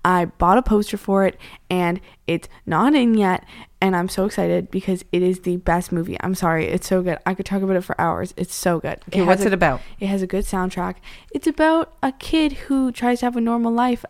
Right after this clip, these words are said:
Speaker 1: after a lot of stuff happens to him,
Speaker 2: Mm-hmm.
Speaker 1: and, and how anybody can be happy with the right people and the right mindset. And he has such good friends, and, like, and he's such a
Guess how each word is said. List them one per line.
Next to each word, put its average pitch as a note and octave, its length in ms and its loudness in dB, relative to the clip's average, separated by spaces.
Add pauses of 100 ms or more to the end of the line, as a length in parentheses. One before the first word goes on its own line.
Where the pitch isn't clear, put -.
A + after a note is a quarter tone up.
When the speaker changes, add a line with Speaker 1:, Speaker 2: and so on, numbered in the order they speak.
Speaker 1:
after G3 680 -2
a F#3+ 60 -2
lot G3 220 0
of G3+ 100 -4
stuff - 280 -2
happens F#3 420 -6
to F3 160 -4
him, F3 240 -6
Speaker 2:
Mm-hmm. E3 180 -8
Speaker 1:
and, F3+ 460 -2 (580)
and G#3 300 2
how G#3+ 540 0
anybody A3 440 0
can G3+ 320 -2
be G3 160 -4
happy F#3 460 -4
with F#3 160 -6
the F#3 80 -4
right F#3 220 -2
people F#3 500 -4
and F3+ 240 -4
the F3 60 -4
right - 140 -4
mindset. - 420 -6 (500)
And A#3 140 0
he C4 80 2
has B3 100 -2
such - 300 -2
good B3+ 120 -4
friends, G3+ 880 -4 (640)
and, A3+ 160 0
like, G#3 300 -4 (180)
and A#3 120 -2
he's A#3+ 160 -2
such - 400 -4
a A#3+ 60 -12